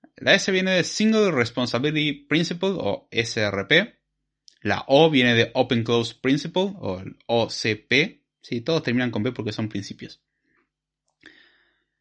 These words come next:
La L es de Liskov Substitution Principle,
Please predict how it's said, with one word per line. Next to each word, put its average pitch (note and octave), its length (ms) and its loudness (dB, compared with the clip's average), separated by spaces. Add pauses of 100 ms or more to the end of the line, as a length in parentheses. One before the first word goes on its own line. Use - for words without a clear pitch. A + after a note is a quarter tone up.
La A2 1040 2
L D3+ 320 4
es C3 140 0
de A2+ 140 -2
Liskov D#3 440 0
Substitution C3+ 1040 -4
Principle, F3 560 -2